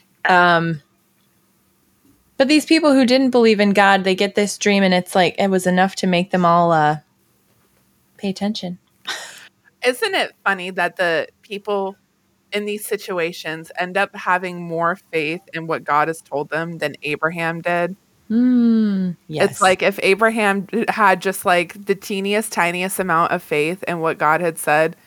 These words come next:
Speaker 2: he wouldn't have done any of this.
Speaker 1: Yeah. Yeah. It's like he takes for granted the close relationship he has with the Lord.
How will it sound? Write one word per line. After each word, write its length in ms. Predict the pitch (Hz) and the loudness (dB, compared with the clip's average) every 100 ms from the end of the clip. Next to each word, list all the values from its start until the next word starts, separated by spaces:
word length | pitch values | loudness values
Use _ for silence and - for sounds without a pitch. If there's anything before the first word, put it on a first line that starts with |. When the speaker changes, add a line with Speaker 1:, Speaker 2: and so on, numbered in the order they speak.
| _ _ | _ _
Speaker 2:
he 160 | _ 226 | _ 2
wouldn't 220 | 240 240 | 2 4
have 140 | 240 220 | 0 2
done 440 | 247 254 196 196 _ _ - | 4 4 0 -6 _ _ -2
any 240 | 311 392 | 2 4
of 60 | 214 | 2
this. 420 | 151 151 - - - _ - _ | 2 -2 -8 -16 -18 _ -20 _
Speaker 1:
Yeah. 200 | - 113 - _ _ _ _ _ _ _ _ _ _ _ _ _ _ _ | -4 -4 -4 _ _ _ _ _ _ _ _ _ _ _ _ _ _ _
Yeah. 260 | 311 180 - _ _ _ _ _ _ _ _ | -2 -2 -6 _ _ _ _ _ _ _ _
It's 320 | 262 262 - | 2 2 0
like 240 | 269 277 262 | 4 6 4
he 220 | - 302 | 0 0
takes 360 | 311 294 262 - | 0 -2 -2 -2
for 140 | 226 | -2
granted 640 | 185 196 180 175 160 156 185 | 2 4 4 4 2 0 -2
the 120 | 165 | -2
close 480 | - - 175 175 - | 0 2 4 2 2
relationship 680 | 156 151 - 151 - 147 | 2 2 0 -2 -2 -2
he 120 | - | -2
has 320 | 151 147 139 - | 2 2 2 -2
with 140 | 135 | -4
the 100 | 135 | -2
Lord. 420 | 131 127 127 147 | 0 0 -2 -6